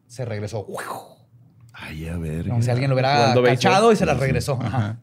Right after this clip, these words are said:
Speaker 1: Era el amlo, güey. <laughs> Sin
Speaker 4: Ahí,
Speaker 1: duda. Eh,
Speaker 4: macaneándole.
Speaker 3: <laughs> El meme ese de, eh,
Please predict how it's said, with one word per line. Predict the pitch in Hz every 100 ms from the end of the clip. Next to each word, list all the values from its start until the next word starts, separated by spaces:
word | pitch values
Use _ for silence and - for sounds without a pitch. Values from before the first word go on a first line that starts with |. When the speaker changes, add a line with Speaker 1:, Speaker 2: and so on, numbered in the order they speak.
| -
Speaker 1:
Era | 143
el | 143
amlo, | 131 143
güey. | 127 117 117 - - - - - -
<laughs> | 185 - 185 185 175 175 165 175 196 170 - 143 - - - - - - - - - _
Sin | - 254
Speaker 4:
Ahí, | 247
Speaker 1:
duda. | 247 202 -
Eh, | - _ _ _ -
Speaker 4:
macaneándole. | 107 127 101 95 98 92 196 185 185
Speaker 3:
<laughs> | - -
El | 143 147 175 131 - 143
meme | 135 139 151
ese | 156
de, | 160 147 123 117 - _ _ _ -
eh, | 131 123 117